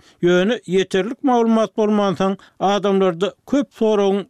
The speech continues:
döreýänligini habar berdiler. Odal hem belleşimiz ýaly Türkmenistanyň habar terişdeleri Russiýany sarsyran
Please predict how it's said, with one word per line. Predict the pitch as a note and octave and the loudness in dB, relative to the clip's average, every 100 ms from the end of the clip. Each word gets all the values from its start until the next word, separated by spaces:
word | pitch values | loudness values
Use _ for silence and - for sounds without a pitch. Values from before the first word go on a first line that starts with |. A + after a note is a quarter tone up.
| - | -2
döreýänligini | F#3+ F#3+ F#3+ F#3+ F#3 F3+ F#3 F#3 | 0 2 2 0 0 0 -2 -4
habar | - F#3+ F#3 F#3 | -4 0 0 0
berdiler. | F#3 F3 F3 D#3 G#2 - _ _ | 0 0 -2 -4 -6 -14 _ _
Odal | - G3 C4 A#3 | -2 0 0 0
hem | A3+ A3+ - | -2 -2 -2
belleşimiz | G3+ G#3 G3+ G3 G#3 F#3+ | 0 2 2 0 0 0
ýaly | F#3 F#3 F#3 G#3 - | 2 2 0 -4 -8
Türkmenistanyň | - F#3+ - G#3 F3+ - F3+ G3 A3 | -4 -4 -2 0 0 0 0 0 -4
habar | - F3+ A3+ | -4 -2 0
terişdeleri | A#3 A#3+ G#3+ G3+ - G3 F3+ F3+ G#3 - | 0 -2 0 -2 0 0 0 0 -2 -4
Russiýany | F#3+ C4 - A3+ G#3+ G3+ | -2 -2 -2 0 0 -2
sarsyran | - G#3 D#3 - F#3 G3 | -2 -2 -2 -2 -2 -2